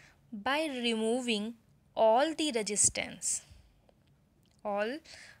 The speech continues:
uh, load resistance. Okay, then replacing all the power source by their internal resistance. After that, we can find the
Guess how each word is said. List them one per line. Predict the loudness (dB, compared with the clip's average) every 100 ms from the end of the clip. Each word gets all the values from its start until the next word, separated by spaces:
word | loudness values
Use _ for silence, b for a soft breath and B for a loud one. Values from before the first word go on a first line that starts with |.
| _
uh, | -6 -2 -2
load | 2 4 6 4
resistance. | 0 -4 -2 -2 -2 -8 -12 -10 -10 _ _
Okay, | -10 -6 -6 B B B _
then | 0 6 6 6 -2 -10 _ _ _ _ -16 -8
replacing | -6 -6 -4 -2 0 0 -2 -4 -2
all | 2 4 4
the | 0 -4 -2
power | 0 2 2
source | 0 0 2 2 2 0 -4 b b _
by | -2 2 2
their | 2 0 0 -2 -4
internal | -4 -2 0 0 0 -2
resistance. | -2 -4 0 0 0 -6 -20 -20 -20 -20 _
After | -4 -4 -4 -6 -4
that, | 0 2 2 0 B B B
we | -8 -4
can | -2 -4 -4
find | 0 0 0 -6 -8
the | -6 -6